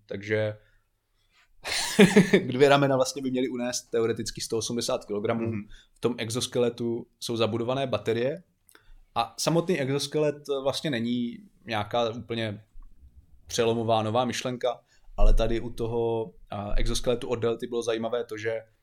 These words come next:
Speaker 1: je, není nijak externě napájen, že k němu nemusí být právě připojený
Speaker 2: Mhm.
Speaker 1: nějaký kabel, ale pohání ho baterky přímo v tom exoskeletu, které jsou vyměnitelné, takže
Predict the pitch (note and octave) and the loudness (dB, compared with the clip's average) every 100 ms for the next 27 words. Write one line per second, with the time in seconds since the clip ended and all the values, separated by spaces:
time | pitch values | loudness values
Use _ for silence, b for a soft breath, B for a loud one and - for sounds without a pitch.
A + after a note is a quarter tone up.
0 | _ - G#2+ A2 A#2 A2 A#2 A#2 A2+ - | _ -4 -4 -2 -4 -2 0 0 0 -2
1 | - - A#2+ A#2 A#2+ G#2 A#2 A#2 F2+ F#2+ | -8 -4 -2 -2 0 0 2 0 -2 -6
2 | G2 A2 G#2+ G#2+ G#2 - G#2+ G2+ - G#2+ | -8 -8 -6 -6 -6 -6 -8 -10 -8 -6
3 | G#2+ - - G#2+ B2 - - G#2+ G2 G#2 | -6 -6 -6 -4 -4 -4 -8 -8 -4 -2
4 | G#2 G#2+ b b b G#2 G2 G#2 G2+ G2 | -2 -6 b b b -4 -4 -4 -2 -2
5 | G#2+ G#2 - G2+ - F#2+ - A2+ G#2 G2 | -2 -4 -2 -4 -4 -10 -6 -4 -4 -4
6 | A2 G#2+ G#2+ A2 - A2+ G#2 G#2 - G2 | -8 -6 -8 -8 -6 -4 -4 -8 -4 -2
7 | F#2+ G#2+ G#2 G#2+ G#2+ A2 G#2+ G#2 G2 G2 | -2 -8 -6 -4 -4 -4 -4 -4 -6 -10
8 | F#2+ G2 | -8 -6